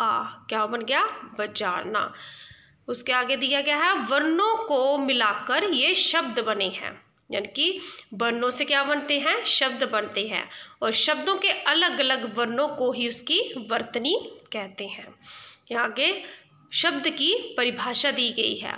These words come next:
वर्णों के सार्थक मेल से शब्द बनते हैं, यानी कि वर्णों के जो सही मेल होगा तो ही वह शब्द कहलाएगा।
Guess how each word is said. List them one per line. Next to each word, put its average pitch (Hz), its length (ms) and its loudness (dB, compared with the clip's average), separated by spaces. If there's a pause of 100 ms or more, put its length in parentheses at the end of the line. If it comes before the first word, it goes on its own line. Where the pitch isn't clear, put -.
वर्णों 254 460 2
के 285 220 2
सार्थक 285 520 0
मेल 233 300 0
से 359 320 0
शब्द 220 400 0
बनते - 480 -2
हैं, - 260 -6 (400)
यानी 220 200 0
कि 302 140 2
वर्णों 254 420 0
के 330 140 2
जो 294 140 2
सही 302 460 2
मेल 254 300 2
होगा 208 400 2
तो 233 380 -2
ही 262 180 0
वह 220 260 0
शब्द 214 360 0
कहलाएगा। 220 920 -4